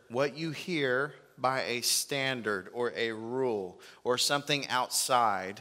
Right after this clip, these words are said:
that is trustworthy. And Paul is arguing here that the standard is the message of the Word of God. He says,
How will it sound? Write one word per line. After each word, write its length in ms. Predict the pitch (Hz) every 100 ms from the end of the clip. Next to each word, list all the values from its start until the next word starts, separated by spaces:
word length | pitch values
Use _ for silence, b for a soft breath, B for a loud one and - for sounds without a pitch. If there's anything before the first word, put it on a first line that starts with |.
| 113
that 180 | 117
is 160 | 113 107
trustworthy. 880 | - 120 117 - 107 90 82 78 78 - _ _ B B B B
And 160 | 147
Paul 420 | 143 156 156 190 190
is 160 | 160 135
arguing 680 | 143 143 151 139 127 120 113
here 340 | 139 151 127
that 200 | 117 120
the 140 | 131
standard 720 | 113 - 156 175 185 139 123 127
is 220 | 131 -
the 100 | 135
message 720 | 135 147 180 - 123 123 147
of 160 | 123 131
the 100 | 139
Word 380 | 131 139 147
of 160 | 143 147
God. 460 | 165 170 151 98 87 B B B B
He 100 | 180
says, 300 | 175 185